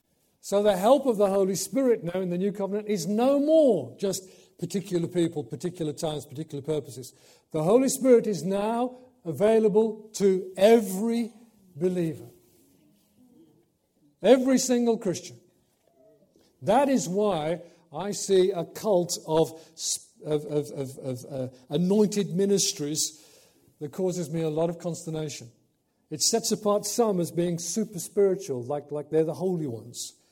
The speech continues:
But the Holy Spirit is actually available under the new covenant to every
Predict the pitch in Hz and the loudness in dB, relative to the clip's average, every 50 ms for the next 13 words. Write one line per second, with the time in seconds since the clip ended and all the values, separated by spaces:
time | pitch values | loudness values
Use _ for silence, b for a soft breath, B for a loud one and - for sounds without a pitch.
0 | b b b b b b _ _ _ _ _ _ _ _ _ _ _ 156 160 - | b b b b b b _ _ _ _ _ _ _ _ _ _ _ -6 -2 2
1 | 185 180 202 240 262 262 254 - - 202 226 214 208 175 202 190 220 247 240 - | 2 6 6 6 6 6 4 0 2 4 4 4 4 4 0 -2 -2 -2 -4 -4
2 | - 202 185 170 147 143 196 208 214 214 214 220 202 190 208 190 160 165 180 185 | -2 0 0 0 2 4 4 6 6 6 4 4 2 0 -2 -4 -4 -6 -4 -4
3 | 170 160 151 151 156 160 185 226 247 233 - 185 170 147 151 156 156 156 - - | -2 -2 -2 -2 0 0 2 2 0 0 0 -2 -2 -2 -4 -6 -8 -8 -10 -14
4 | _ _ _ - 160 151 170 - _ - 165 180 185 165 160 165 185 185 185 180 | _ _ _ -12 -10 -10 -10 -12 _ -2 0 0 0 0 -2 -2 0 0 0 0
5 | 185 | -4